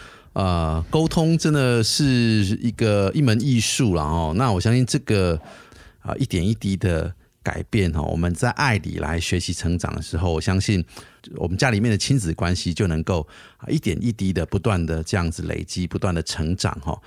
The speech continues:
那在这里也祝福每个听众朋友都可以，啊，拥有很美好的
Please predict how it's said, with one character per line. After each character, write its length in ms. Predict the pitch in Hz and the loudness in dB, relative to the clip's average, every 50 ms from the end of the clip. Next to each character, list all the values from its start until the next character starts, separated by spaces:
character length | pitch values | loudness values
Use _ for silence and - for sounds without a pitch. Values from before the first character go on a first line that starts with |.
| - - - - - | -20 -20 -20 -10 -6
那 80 | - 98 | -4 0
在 120 | 110 113 | 0 0
这 160 | 107 98 101 | 0 0 0
里 120 | 90 87 82 | 0 0 -2
也 100 | 82 82 | -2 -2
祝 160 | - - 101 | -2 -2 -2
福 340 | 101 95 92 95 95 95 90 | 0 0 0 0 0 0 0
每 160 | 92 87 78 | 0 0 -2
个 80 | 73 85 | -2 -2
听 140 | - 95 | -2 -2
众 220 | 90 - 107 95 90 | 0 2 2 2 2
朋 180 | - 90 90 | 2 2 2
友 160 | 90 90 76 - | 2 2 0 0
都 120 | - 90 90 | -2 -2 -2
可 160 | - 101 85 | 0 0 0
以， 180 | 82 80 80 82 - _ _ _ | 0 0 -2 -4 -8 _ _ _
啊， 160 | - - 82 | -10 -6 -2
拥 180 | 90 92 92 | 0 0 2
有 160 | 92 87 - 80 | 2 2 0 -2
很 160 | 76 78 78 | -2 -2 -2
美 240 | 78 82 92 120 135 | 0 2 2 2 2
好 240 | - - 87 69 | 2 0 0 -2
的 160 | - - - | -2 -2 -6